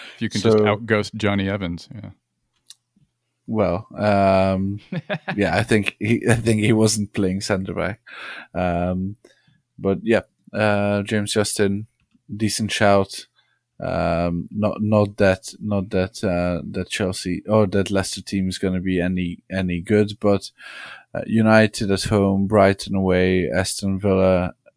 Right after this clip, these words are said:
Speaker 2: at home. That's a decent-ish three games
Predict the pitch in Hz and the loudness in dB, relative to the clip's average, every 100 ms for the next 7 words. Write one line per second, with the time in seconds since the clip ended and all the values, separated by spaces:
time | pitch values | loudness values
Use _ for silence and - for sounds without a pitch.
0 | _ 92 92 - - 101 95 95 92 - | _ -10 -10 -8 -2 0 2 0 -2 -6
1 | _ _ _ _ _ _ - 85 101 - | _ _ _ _ _ _ -10 -4 -4 -4
2 | 98 - 101 - 95 - 98 101 - - | -8 -4 -2 -2 -6 -6 -4 -2 -2 -4
3 | - - _ _ _ _ _ - - 101 | -6 -10 _ _ _ _ _ -14 -4 -2
4 | 98 101 104 110 - - | 2 2 2 -2 -6 -12